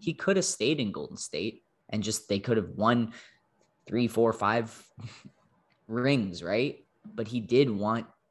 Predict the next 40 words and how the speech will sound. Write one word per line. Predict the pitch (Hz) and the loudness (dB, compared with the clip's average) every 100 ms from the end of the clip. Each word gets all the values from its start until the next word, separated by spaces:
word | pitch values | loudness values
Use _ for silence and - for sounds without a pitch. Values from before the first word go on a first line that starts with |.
| - | -16
to | 113 | -10
come | 120 113 107 | -4 0 2
back | 113 113 - | 2 0 -4
to | 104 - _ _ _ - | -6 -8 _ _ _ -8
and | 110 104 92 - | -4 -2 -4 -8
choose | - 123 117 | 0 2 2
his | 113 107 | 0 -2
own | 107 107 | -2 -2
team | 117 117 104 | -2 0 0
and | 104 | -2
have | 104 101 | -2 -2
his | 101 | -2
new | 110 110 | 0 2
opportunity | 98 - 98 104 98 95 95 92 | 0 -2 -8 -6 -4 -4 -4 -4
with | 95 | -4
his | 101 98 | -4 -2
running | 104 101 95 92 | 0 0 -2 -4
mate | 92 - | -4 -4
Kyrie. | 92 90 92 90 | -4 -2 -2 -2
And | 87 98 _ _ - _ _ _ - | -4 -6 _ _ -20 _ _ _ -6
because | 107 113 104 - - _ _ | 0 2 2 0 -4 _ _
even | 120 120 | 0 2
if | 117 | 2
he | 117 | 2
maybe | 107 110 110 | 2 2 2
doesn't | 110 113 113 | 0 -2 -2
want | 107 | -4
to | 104 | -4
be | 110 | -4
the | 104 | -4
leader | 104 113 120 | -2 0 0
of | |
the | 113 | 0
team, | 110 117 135 | -4 -6 -6
he | 117 | -6
does | 101 107 107 | -2 -2 -2
want | 110 104 | -4 -4
to | 98 | -6
be | 95 107 101 95 - - | -4 -2 0 -4 -8 -6
the | 98 | -6